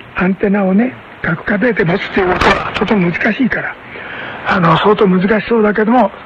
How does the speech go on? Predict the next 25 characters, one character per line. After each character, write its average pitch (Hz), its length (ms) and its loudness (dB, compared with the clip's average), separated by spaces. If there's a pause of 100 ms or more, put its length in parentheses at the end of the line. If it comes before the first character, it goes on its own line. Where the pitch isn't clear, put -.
そ 190 60 2
の 180 60 4
七 175 260 4
十 196 140 2
五 196 120 2
セ 208 140 0
ン 190 60 2
チ - 100 -12
で 208 80 2
受 190 140 0
か 202 60 2
る 214 80 0
と 220 100 0
い 208 100 4
う 196 80 4
方 202 160 4
の 208 200 4 (500)
衛 185 100 4
星 208 160 0
を 196 60 2
採 202 200 0
用 208 160 4
し - 100 -6
ま 190 120 0
す - 80 -12